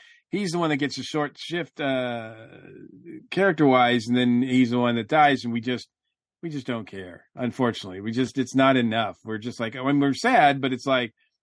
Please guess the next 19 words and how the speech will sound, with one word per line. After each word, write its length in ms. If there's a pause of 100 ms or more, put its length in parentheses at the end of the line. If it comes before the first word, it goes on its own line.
not 220
enough. 340 (840)
But, 340
uh, 400 (160)
yeah, 320
what 240
is 140
something 360
else, 440 (100)
uh, 20
Ashley, 720
about 200
the 80
movie 320
that, 340
uh, 420 (1400)
that 340
affected 480
you? 280